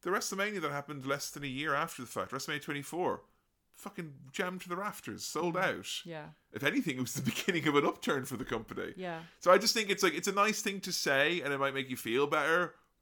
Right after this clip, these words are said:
Speaker 1: but I think it's total bullshit.
Speaker 2: Right.
Speaker 1: You know, we had a rough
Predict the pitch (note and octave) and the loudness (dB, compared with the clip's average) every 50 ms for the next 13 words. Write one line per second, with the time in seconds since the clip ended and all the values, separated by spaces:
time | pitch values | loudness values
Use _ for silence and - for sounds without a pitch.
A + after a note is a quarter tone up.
0 | _ _ _ - C#3+ C3+ C3+ C#3 C#3 E3+ D#3+ D3+ A2+ - - - C3+ C3+ G#2+ G#2+ | _ _ _ 0 2 4 4 4 2 0 -2 -2 -4 -6 -2 0 0 2 2 0
1 | G#2 F#2+ G2+ A#2 C#3+ D3+ - - E2+ D2+ G2 B2 F3 E3 D3 C3+ A2+ - _ _ | -2 -2 0 0 0 0 -2 -4 -4 -4 -4 -4 -2 -2 -2 -4 -6 -8 _ _
2 | _ _ - - A2 G#2+ G2 G2 G2 G#2 G#2 - - - _ - C#3+ D3+ C3+ B2 | _ _ -8 -4 -4 -2 0 0 0 0 -2 -4 -8 -8 _ 6 6 6 8 6
3 | A2+ G2+ A2+ D3+ F3 E3 - - | 4 4 6 8 8 6 6 2